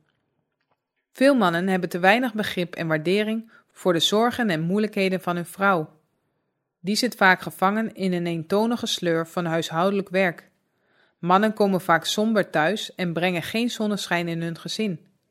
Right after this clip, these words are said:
Als het eten niet op tijd klaar is, krijgt de vermoeide vrouw, die vaak tegelijkertijd huishouster, verpleegster,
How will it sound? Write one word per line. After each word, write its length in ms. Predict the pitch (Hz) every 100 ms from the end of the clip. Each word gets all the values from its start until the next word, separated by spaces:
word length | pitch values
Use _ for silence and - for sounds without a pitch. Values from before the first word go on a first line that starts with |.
| _ _ _ _
Als 180 | 196 196
het 80 | -
eten 320 | 220 214 196
niet 180 | 233 277
op 100 | 269
tijd 240 | 208 170
klaar 380 | - 165 185 214
is, 220 | 247 - _
krijgt 300 | - 185 -
de 80 | 170
vermoeide 460 | 175 175 226 254
vrouw, 460 | - - 160 160 - _ _
die 140 | - 180
vaak 260 | 196 190
tegelijkertijd 720 | 170 175 180 220 233 208 156 151
huishouster, 800 | - 208 214 170 160 - 147 139 _ _ _
verpleegster, 880 | - 185 180 202 214 208 - 143